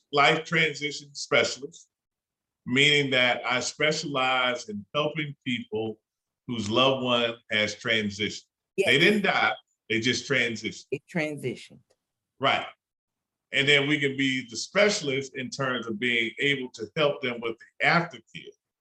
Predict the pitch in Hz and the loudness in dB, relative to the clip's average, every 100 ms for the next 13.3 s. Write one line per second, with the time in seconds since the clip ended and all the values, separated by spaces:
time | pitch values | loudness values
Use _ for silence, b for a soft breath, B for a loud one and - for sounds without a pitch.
0 | _ _ _ _ _ _ _ 135 135 123 | _ _ _ _ _ _ _ 2 4 4
1 | 113 110 123 147 170 165 104 - _ _ | 0 -6 -4 2 2 2 -2 -4 _ _
2 | _ _ _ - 123 135 127 117 110 107 | _ _ _ -4 0 2 4 4 2 -2
3 | 120 117 202 247 233 160 127 120 113 127 | -6 -2 4 4 4 0 2 0 -2 -6
4 | 113 110 - 120 113 104 101 _ _ _ | -8 -12 -12 -10 -10 -12 -14 _ _ _
5 | - 110 104 123 110 90 - 101 92 - | -4 -2 0 0 0 0 -6 -6 -6 -6
6 | _ _ _ _ _ - 175 101 107 190 | _ _ _ _ _ -6 -4 -2 2 4
7 | 220 - 147 127 113 110 120 - - - | 4 0 0 0 -2 -4 -8 -8 -14 -2
8 | 117 113 101 - 98 92 - _ _ _ | -2 -2 -6 -12 -16 -16 -20 _ _ _
9 | 107 107 92 - 147 151 123 117 104 104 | -6 -6 -4 2 2 4 0 0 -2 -4
10 | _ - 120 117 110 - 110 107 - - | _ -2 0 0 -4 -4 -2 -2 -6 -20
11 | _ _ _ _ _ _ - 113 104 107 | _ _ _ _ _ _ -8 -4 -2 0
12 | 104 - 107 90 82 - - _ 113 104 | -2 -6 -2 -2 -2 -8 -16 _ -2 0
13 | 95 95 92 | 0 -4 -8